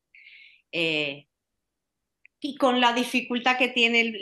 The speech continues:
la, el, los pueblos chicos también de atraer talentos, y uno, uno, como siempre decimos, nosotros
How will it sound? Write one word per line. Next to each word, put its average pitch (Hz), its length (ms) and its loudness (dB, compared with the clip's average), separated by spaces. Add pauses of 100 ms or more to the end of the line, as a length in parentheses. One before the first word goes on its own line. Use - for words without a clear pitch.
la, 214 340 2
el, 208 300 -4
los 196 200 -4
pueblos 220 300 -2
chicos 254 280 -6
también 180 280 -4
de 185 60 0
atraer 170 640 -2
talentos, 202 960 -2
y 143 300 -8
uno, 170 400 -8 (360)
uno, 190 540 -4
como 170 280 -6
siempre 202 400 -4
decimos, 202 400 -4
nosotros 175 520 -6